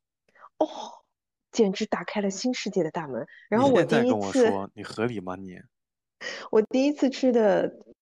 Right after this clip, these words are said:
Speaker 1: 冰栗子就是来自别人的投喂，就是棋王花生的。然后后来，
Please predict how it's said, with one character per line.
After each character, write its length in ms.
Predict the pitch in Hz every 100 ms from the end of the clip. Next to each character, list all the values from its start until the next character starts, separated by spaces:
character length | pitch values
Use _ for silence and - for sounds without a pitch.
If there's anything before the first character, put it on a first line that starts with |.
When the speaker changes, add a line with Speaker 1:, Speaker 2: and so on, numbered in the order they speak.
| _
Speaker 1:
冰 220 | 233 240
栗 160 | 226
子 260 | 190 196 180
就 140 | 196
是 400 | 208 202 185 175
来 180 | 160 147
自 160 | 170 196
别 160 | 185
人 100 | 160
的 100 | 185
投 240 | 185 156 139
喂， 340 | 175 170 143
就 160 | - 165
是 220 | 165 -
棋 180 | - -
王 200 | 165 156
花 180 | 156 160
生 240 | 165 160
的。 100 | 156 - - - -
然 160 | 185 190
后 60 |
后 160 | 202 208
来， 220 | 185 180